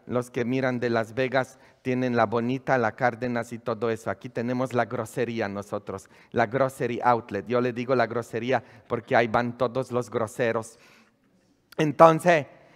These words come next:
eh, sí, me ha tocado cosas que ni ustedes tienen, ¿no? Hasta me han dicho cosas, ay, si, si les empezaría a decir. Y, y le miro a, a esa señora y le digo, "¿Y usted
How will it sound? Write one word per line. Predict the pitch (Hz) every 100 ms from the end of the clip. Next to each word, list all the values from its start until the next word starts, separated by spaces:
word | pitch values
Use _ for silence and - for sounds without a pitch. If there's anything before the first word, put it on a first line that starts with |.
| _
eh, | - 135 -
sí, | - 190
me | 147
ha | 139
tocado | - 160 - 165 170
cosas | 160 160 160 175
que | 165 147
ni | 147
ustedes | 139 - 156 151 -
tienen, | 160 151 135
¿no? | 135
Hasta | 147 - 143
me | 139
han | 143 143
dicho | 143 139 151
cosas, | - 139 - 139 -
ay, | 147 135 - _ _ _ _
si, | - 135 123
si | - 135
les | 139
empezaría | 139 131 143 135 139 135 139
a |
decir. | 120 123 - 147
Y, | 131 - - -
y |
le | 143 160
miro | 170 214
a, | 190 165 156 147
a | 151
esa | 165 190 185
señora | 185 160 190 180
y |
le | 165
digo, | 170 175
"¿Y |
usted | 180 175 - 285